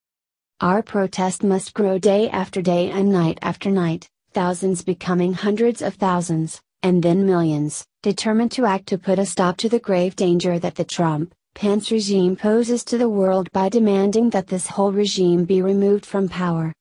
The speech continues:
states a call to action on the Refused Fascism website.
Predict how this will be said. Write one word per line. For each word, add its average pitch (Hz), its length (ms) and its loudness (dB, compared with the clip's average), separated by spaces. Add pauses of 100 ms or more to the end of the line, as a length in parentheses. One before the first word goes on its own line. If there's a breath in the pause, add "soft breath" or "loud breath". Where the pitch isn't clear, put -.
(120)
states - 460 -2
a 226 40 -2
call 190 300 0
to 208 200 -6
action 175 540 -2
on 180 140 2
the 170 100 2
Refused 170 420 -2
Fascism 175 680 0
website. 170 580 -4